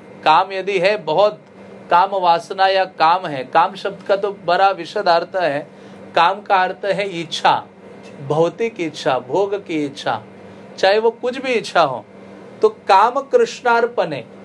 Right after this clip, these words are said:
काम को शुद्ध कर सकते हैं, उसको किसको अर्पित कर दो? कृष्ण को। मतलब डिजायर, कामना है कि बहुत मुझे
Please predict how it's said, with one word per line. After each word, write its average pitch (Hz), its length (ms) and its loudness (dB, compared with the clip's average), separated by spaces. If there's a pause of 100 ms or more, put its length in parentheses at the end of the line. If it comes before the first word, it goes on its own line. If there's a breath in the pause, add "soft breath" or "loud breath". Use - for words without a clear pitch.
(400)
काम 214 300 4
को 254 120 -2
शुद्ध 233 400 -2
कर 240 200 0
सकते 226 420 0
हैं, 220 120 0
उसको 220 280 -2
किसको 233 340 -2
अर्पित 226 420 0
कर 208 140 2
दो? 214 200 0 (460)
कृष्ण 151 360 -4
को। 147 160 -4
मतलब 175 320 -2
डिजायर, 170 480 2 (440)
कामना 214 440 2
है 214 160 0
कि 214 140 -10
बहुत 190 460 0
मुझे 196 320 0